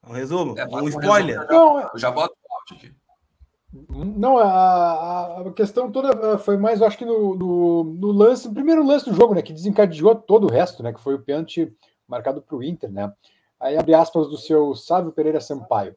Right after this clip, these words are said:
Speaker 3: que expulsou o Sampaio também do Botafogo, no caso, né. "Se ela continua", no caso a bola, né, "depois de bater no peito em direção à meta, se ela passa, seria gol. Vou voltar, marcar o penal e expulsão por impedir a oportunidade clara de gol."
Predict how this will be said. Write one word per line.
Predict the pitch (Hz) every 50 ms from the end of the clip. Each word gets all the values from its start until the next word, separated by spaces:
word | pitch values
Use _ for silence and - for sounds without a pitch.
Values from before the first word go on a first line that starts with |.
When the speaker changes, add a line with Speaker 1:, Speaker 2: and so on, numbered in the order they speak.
| _ _
Speaker 3:
que | -
expulsou | - - - 147 117 - 151 139
o | 127
Sampaio | - 147 127 110 131 123 127 127
também | - 131 120 117 117
do | 113 113 107 _
Botafogo, | - 131 127 117 120 - 120 120 127
no | 127 -
caso, | - 107 98 - 92
né. | 98 101 - _ _ _ _ _ _ _ _ _ _ _ _
"Se | _ - - - 220
ela | 254 262 233
continua", | - 214 185 - - 151 156 185 208 202 143 107
no | 98 107 107
caso | - 120 110 107 110
a |
bola, | 101 101 113 127 139 120
né, | 104 104 104 - _ _ _ _ _ _ _ _ _ _ _ _ _ _ _ _ -
"depois | 139 113 107 156 143
de | 147
bater | 139 131 - 143 127
no | 127 120
peito | 107 - - 175 175 165 - 131
em |
direção | 117 127 123 123 113 - 143 131 127
à | 120 113
meta, | 120 160 190 220 - - - - _ _ _ _ _ _
se | _ - -
ela | 190 180 165 -
passa, | - - 175 196 190 - 151
seria | - - 160 175 175
gol. | 165 135 127 113 95 85 _ _ _ _ _ _ _
Vou | - 165 190
voltar, | 190 208 190 - - 180 175 185 180 - - - - _ -
marcar | 147 147 147 - - 180 196
o | 185
penal | 190 170 156 139 139 139 156 165 160 - - _ _ _
e | 151 160
expulsão | 160 - - 165 139 - - 165 175
por | 165 - 170 160
impedir | 170 - - 165 127 113 151 170
a | 180
oportunidade | - - 160 139 151 147 139 151 156 156 151 - _
clara | - 151 147 151 165 160 156
de | 156 160 151
gol." | 131 113 131 135 131 117 107